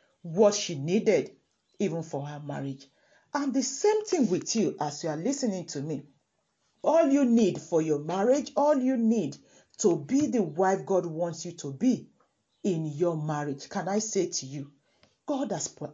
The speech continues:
provided it. The book of Second Peter chapter one verse three says,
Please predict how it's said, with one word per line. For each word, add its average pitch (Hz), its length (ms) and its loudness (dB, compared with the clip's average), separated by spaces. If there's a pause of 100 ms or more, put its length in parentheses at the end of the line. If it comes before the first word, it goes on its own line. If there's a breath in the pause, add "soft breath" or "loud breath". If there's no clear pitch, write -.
(100)
provided 147 600 -8
it. 139 160 -12 (720 loud breath)
The 202 120 0
book 320 240 -4
of 285 120 2
Second 226 440 0
Peter 190 420 -4
chapter 151 380 -8
one 165 200 -6
verse 135 220 -4
three 165 200 -10
says, 151 420 -10